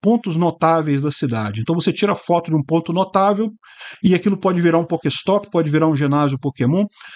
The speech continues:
E aí qual que é o problema que eles têm? É, como você gosta, as pessoas gostam muito de ter um ginásio Pokémon, elas poderiam, sei lá, tirar uma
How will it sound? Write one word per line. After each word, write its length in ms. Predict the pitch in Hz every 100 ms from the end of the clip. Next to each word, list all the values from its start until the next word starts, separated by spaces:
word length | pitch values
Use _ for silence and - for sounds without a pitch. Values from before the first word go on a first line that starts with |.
| - -
E 60 |
aí 100 | 285
qual 160 | 302 285
que 60 | 269
é 40 |
o 40 |
problema 360 | 262 226 196 190
que 100 | 190
eles 180 | 170 -
têm? 200 | 127 107 - -
É, 120 | 170 - -
como 180 | 254
você 220 | 254 233 139
gosta, 480 | 110 160 185 - 113
as 100 | 131
pessoas 280 | 143 135 135
gostam 360 | 123 175 - 139
muito 220 | 156 -
de 140 | 135
ter 100 | 135
um 140 | 156 143
ginásio 440 | 127 131 147 131 -
Pokémon, 400 | 135 123 143 208
elas 140 | -
poderiam, 280 | 170 160 185
sei 140 | -
lá, 100 | 165
tirar 200 | 156 160
uma 120 | 165